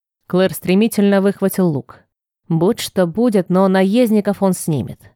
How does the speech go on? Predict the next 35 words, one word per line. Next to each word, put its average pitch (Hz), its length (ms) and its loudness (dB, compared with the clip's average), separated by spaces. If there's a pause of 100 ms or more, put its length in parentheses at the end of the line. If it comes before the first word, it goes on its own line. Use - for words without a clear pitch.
(260)
Отчего-то 233 600 0
эльф 233 260 2
был 220 160 2
уверен, 220 320 2
что - 240 -2
уничтожить 202 640 0
всадников 220 640 0
даже 208 300 2
важнее, 214 560 2
чем 214 160 0
справиться 214 480 -2
с - 80 -6
тварью. 151 480 -2 (600)
Стрелы 277 440 2
сорвались 254 480 2
с - 60 -14
тетивы 214 440 0
одна 208 320 2
за 202 80 0
другой, 160 600 -2
но 180 220 2
отскочили 202 720 0
от 180 200 0
невидимой 196 500 2
преграды 190 560 0
и 196 60 2
упали 190 400 2
в 180 60 -10
снег, 226 400 -2
не 185 80 0
долетев 202 360 0
до 185 120 0
цели 214 280 0
нескольких 190 600 0
ланов. 135 320 -4